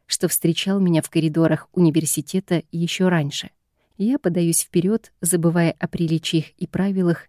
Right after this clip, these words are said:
сидения за столом. «Могу поклясться, что не видел девушки красивей, чем ваша дочь в тот день».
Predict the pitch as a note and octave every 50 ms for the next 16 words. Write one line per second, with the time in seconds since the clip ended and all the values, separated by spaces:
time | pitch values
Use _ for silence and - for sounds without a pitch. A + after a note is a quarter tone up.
0 | _ _ - - - F#3+ E3+ E3+ F3 E3 E3 E3 E3+ D#3 F3 D#3+ - - F#3+ F3+
1 | E3 D#3+ C#3+ - _ _ _ _ _ _ _ _ _ _ _ _ _ _ _ _
2 | - E3+ F#3+ F#3+ G#3+ A#3 A3+ - A3+ A#3 C#4 C4+ C#4 A3 - - - - F3+ -
3 | _ _ _ _ _ - - - - G#3 A3+ A#3+ B3 B3 C#4+ B3 F#3+ F3+ F3 D#3+
4 | G3 G#3 G3 F3 - - - D#3+ - - D#3+ E3+ E3+ - - A#3 A#3+ G#3+ F3+ D3+
5 | D3 - _ _ _ - - G3+ F#3+ F#3+ F#3 F#3 F#3+ - A3+ G#3+ G#3+ A#3 G3+ -
6 | - - - - E3 E3 E3 D3+ E3 C#3+ -